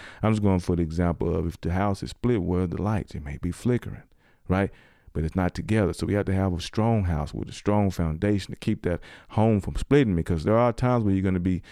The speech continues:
you know, divided in your thought and not knowing which way to go. So just be careful, be mindful of what you do. And be mindful of the choice that you make. Be mindful of your, of your mind and using emotional intelligence, cultural intelligence, all these things. But anyway, the first and foremost thing you must have is Christ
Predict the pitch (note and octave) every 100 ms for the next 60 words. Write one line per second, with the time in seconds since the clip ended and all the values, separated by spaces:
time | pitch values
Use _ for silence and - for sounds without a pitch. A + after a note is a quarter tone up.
0 | - - - _ _ F#2 E2+ D#2+ E2 F#2+
1 | A2+ G#2+ G2 E2+ E2 G#2+ A2+ F#2+ E2+ F#2+
2 | F#2 G2 F#2 F2 G#2+ F2+ G#2 G2+ - -
3 | A2 C3 F2+ - - - - F2+ F2 G#2+
4 | G2 - B2+ A2+ D#2+ G2 F#2 G2+ A#2+ -
5 | F#2 E2+ G2 - G#2 G#2 E2+ - - -
6 | - - D#2 F2+ F#2 G2+ G#2 G2 G2 -
7 | A#2+ A#2 - - - E2+ - F#2+ G2 G2+
8 | G2+ G2 F#2+ F2 F2 - - - F#2 F#2+
9 | F#2 F#2+ G2 D2 - - F2+ G2 F2+ E2
10 | E2+ G2+ G2 G#2 - G#2+ G2+ G2 F#2+ -
11 | F#2 F#2 F#2+ E2+ G2 F#2 G2 F#2 - -
12 | - G#2+ C3+ B2 A#2 - F#2+ E2 D#2+ E2
13 | - D3 A#2+ D#2+ D2+ D#2 - C3+ C3+ G#2+
14 | B2 A2 E2+ - E2+ D#2+ F#2 B2 F#2 D#2
15 | E2 - - - - -